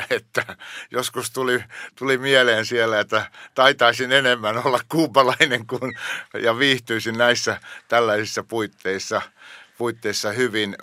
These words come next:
Vastaanotto on äärimmäisen hyvin, vaikka tulkin kautta puhutaankin. Ja meillähän oli loistavat tulkit siellä, Fernando ja, ö, hänen vaimonsa Vuokko Sanchez.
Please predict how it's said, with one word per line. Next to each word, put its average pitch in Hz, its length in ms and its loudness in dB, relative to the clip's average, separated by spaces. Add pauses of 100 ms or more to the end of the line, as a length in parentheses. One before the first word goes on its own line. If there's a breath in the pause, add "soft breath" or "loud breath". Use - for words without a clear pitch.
(160)
Vastaanotto 120 800 2
on 101 180 -4
äärimmäisen 95 720 0
hyvin, 95 200 -6
vaikka 90 240 -4
tulkin 92 380 -6
kautta - 360 -8
puhutaankin. 85 760 -6
Ja 85 140 -4 (340 loud breath)
meillähän 92 260 -4
oli 98 120 0
loistavat 98 640 0 (240)
tulkit 98 440 -6
siellä, 87 400 -4 (140)
Fernando 90 640 -4
ja, 85 220 -2 (560 loud breath)
ö, 87 360 -2
hänen 90 320 -8
vaimonsa 92 560 -2
Vuokko 95 360 -4
Sanchez. 104 760 -4